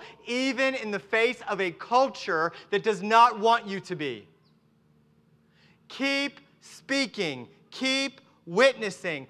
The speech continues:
Where are you tempted to go quiet? Where are you tempted to hide your love, your prayer, your passion, your faithfulness, your evangelism?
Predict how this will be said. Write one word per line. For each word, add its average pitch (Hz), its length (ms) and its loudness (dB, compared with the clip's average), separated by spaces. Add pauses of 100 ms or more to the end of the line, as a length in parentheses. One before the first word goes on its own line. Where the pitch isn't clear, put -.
(160)
Where 285 420 6
are 262 160 4
you 233 200 -6
tempted 233 580 -6
to 226 100 -4
go 196 200 0
quiet? 185 540 2 (2250)
Where 294 280 8
are 294 140 8
you 262 180 -2
tempted 247 560 -4
to 226 140 2
hide 247 480 6
your 214 200 4
love, 220 540 6 (140)
your 220 240 6
prayer, 226 580 2 (140)
your 220 240 4
passion, 226 580 6 (160)
your 226 220 6
faithfulness, 220 680 -2 (140)
your 226 200 6
evangelism? 196 920 0